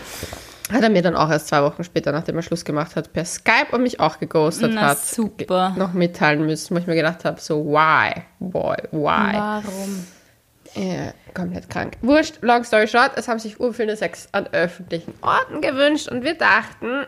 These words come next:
Speaker 1: wir machen das, bevor es kalt wird. Witzigerweise regnet's jetzt. <laughs> Und es ist kalt.
Speaker 2: Und es ist kalt und es ist richtig Herbstwetter.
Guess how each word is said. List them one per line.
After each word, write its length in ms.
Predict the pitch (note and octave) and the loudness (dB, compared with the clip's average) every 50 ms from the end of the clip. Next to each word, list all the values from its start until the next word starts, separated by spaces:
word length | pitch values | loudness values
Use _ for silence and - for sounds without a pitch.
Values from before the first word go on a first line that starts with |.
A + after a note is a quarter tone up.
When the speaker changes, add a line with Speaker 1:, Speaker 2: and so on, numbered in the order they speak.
| - _ - | -8 _ -2
Speaker 1:
wir 120 | C4+ C#4 | 0 2
machen 440 | B3 B3 C4 E4+ - - - F#4+ D4+ | 4 4 4 4 2 0 -2 0 2
das, 240 | A#3+ A3+ B3+ E4 - | 4 4 2 2 0
bevor 300 | - C4+ - - B3 A#3 | -4 -6 0 2 2 2
es 160 | C4+ - - | 2 0 -6
kalt 400 | - - B3 B3 D#4 F#4+ - - | -4 0 2 2 2 0 -2 -4
wird. 260 | A3+ F#3+ G3+ A#3+ B3+ B3+ - - | -4 -2 -2 -2 -4 -8 -10 -10
Witzigerweise 800 | - G#3 A3+ G#3+ - B3+ A#3 G#3+ G#3 F3+ F#3+ F3 F3 F#3 G3 F#3 | -8 -8 -8 -6 -6 -6 -2 -2 0 2 2 2 2 2 0 -4
regnet's 380 | E3+ E3 D3+ - D3 C#3+ - - | -4 -4 -4 -4 -6 -8 -8 -8
jetzt. 220 | - - - - - | -10 -10 -6 -2 0
<laughs> 40 | D4 C4+ - - - - E4 - - D#5 - A4 G#4+ - C5+ C5 C5 C#5 B4+ B4+ - - - - - - - - B4 C#5 C#5+ - - - | 0 0 -2 -2 -2 -2 0 2 2 2 4 4 4 4 4 4 4 2 2 0 -4 -8 -8 -8 -8 -10 -4 0 4 6 6 6 4 4
Und 260 | - D4+ D#4+ B3+ - - | 4 4 4 2 0 -4
es 160 | B3 B3 - - | -4 -4 -4 -4
ist 280 | - A3+ A#3+ A3+ - - | -6 -4 -4 -6 -8 -6
kalt. 540 | - A#3 - - A3 - - - - E4 - D4 D4+ - - - | -2 0 0 0 2 2 2 2 2 0 -4 -6 -8 -8 -6 -4
Speaker 2:
Und 160 | C#4+ C#4 C4 | -2 0 0
es 120 | C4 C4 - | 0 -2 -4
ist 160 | A3+ - - | -6 -8 -6
kalt 280 | - - A#3+ G3+ G3+ G#3 | -4 0 2 2 2 0
und 80 | G#3+ | 0
es 100 | G#3 G3+ | -2 -2
ist 80 | - G#3 | -4 -4
richtig 260 | G#3+ F#3+ - - F#3+ F#3+ | -6 -6 -6 -6 -6 -4
Herbstwetter. 680 | F#3+ F3 F3 - - - F3 F3 - - - F3 F3+ | -2 -4 -4 -6 -8 -8 -8 -10 -8 -6 -4 -4 -4